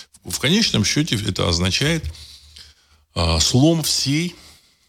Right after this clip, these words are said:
социальной и политической, экономической, и культурной и так далее, так сказать, видов, видов, э, жизни, бытия в этих странах.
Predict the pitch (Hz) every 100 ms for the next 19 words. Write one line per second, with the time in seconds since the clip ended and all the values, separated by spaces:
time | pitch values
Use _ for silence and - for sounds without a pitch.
0 | - - 120 - 135 160 151 123 92 -
1 | _ _ _ _ - 90 85 85 101 110
2 | - 156 - - - 95 90 85 82 90
3 | 104 107 143 135 107 - 90 87 82 80
4 | 82 101 101 135 117 90 92 87 87 87
5 | 78 - - 80 104 90 78 78 - 98
6 | 110 90 - 90 82 80 76 80 85 120
7 | 135 101 85 82 80 107 113 90 82 85
8 | - - -